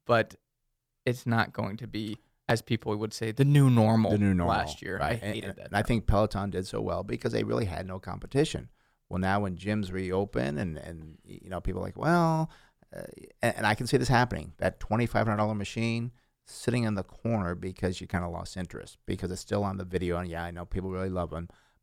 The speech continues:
Speaker 2: but it's still not live. And, and, and I think we will
Speaker 1: Well, it
Speaker 2: see.
Speaker 1: is. It, you're,
Speaker 2: Yeah.
Speaker 1: you're live with other people, I guess, but it's still not, like, in-person live, I guess is what you're saying.
Speaker 2: It, it's like Zoom. I
Speaker 1: Yeah.
Speaker 2: mean, we still like to meet people in person.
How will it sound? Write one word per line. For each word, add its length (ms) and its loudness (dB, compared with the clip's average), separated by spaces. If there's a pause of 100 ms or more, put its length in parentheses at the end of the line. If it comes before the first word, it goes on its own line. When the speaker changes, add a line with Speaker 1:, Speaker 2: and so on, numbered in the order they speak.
Speaker 2:
but 100 0
it's 80 -6
still 240 0
not 280 -2
live. 420 -8 (260)
And, 240 -8
and, 240 -14
and 100 -16
I 80 -12
think 280 -8 (760)
we 120 -8
will 120 -6
Speaker 1:
Well, 80 2
it 40 2
Speaker 2:
see. 80 4
Speaker 1:
is. 100 0
It, 260 -8
you're, 280 -2
Speaker 2:
Yeah. 80 -10
Speaker 1:
you're 80 -6
live 460 2
with 180 -4
other 180 0
people, 380 -6
I 100 0
guess, 240 -4
but 180 -8
it's 140 -12
still 240 -2
not, 300 -4
like, 220 -14 (100)
in-person 600 2
live, 240 -4
I 100 0
guess 220 -8
is 80 -14
what 120 -10
you're 100 -14
saying. 320 -18
Speaker 2:
It, 60 -2 (100)
it's 100 0
like 140 2
Zoom. 280 -4 (200)
I 40 -10
Speaker 1:
Yeah. 40 -2
Speaker 2:
mean, 140 2
we 120 4
still 280 2
like 180 4
to 80 -6
meet 180 -6
people 240 -4
in 80 -8
person. 520 -4